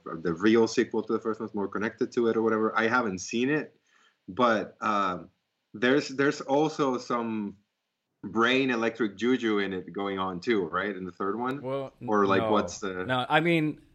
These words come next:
Speaker 2: n-, it's, it's, uh, so it's about the Gemini killer, who's, like, a Zodiac knockoff, inhabits the body of Father Karras and, uh, is, like, killing that way, and he gets locked up, and we, we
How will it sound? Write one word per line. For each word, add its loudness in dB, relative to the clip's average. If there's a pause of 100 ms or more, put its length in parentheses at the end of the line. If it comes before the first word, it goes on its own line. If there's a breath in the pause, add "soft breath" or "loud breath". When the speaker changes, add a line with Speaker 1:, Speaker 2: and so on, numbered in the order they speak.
Speaker 2:
n-, -6
it's, 2
it's, -4
uh, 2 (140)
so 6
it's -4
about 2 (420 soft breath)
the -4
Gemini 0
killer, -2
who's, -6
like, -4
a 0
Zodiac -2
knockoff, -2
inhabits -8
the -10
body -6
of -10
Father -8
Karras -12 (640 soft breath)
and, -4
uh, -2 (140)
is, -10
like, -8
killing -8
that -4
way, -4
and -6
he -6
gets -8
locked -4
up, -4 (220)
and -6
we, -6 (160)
we -10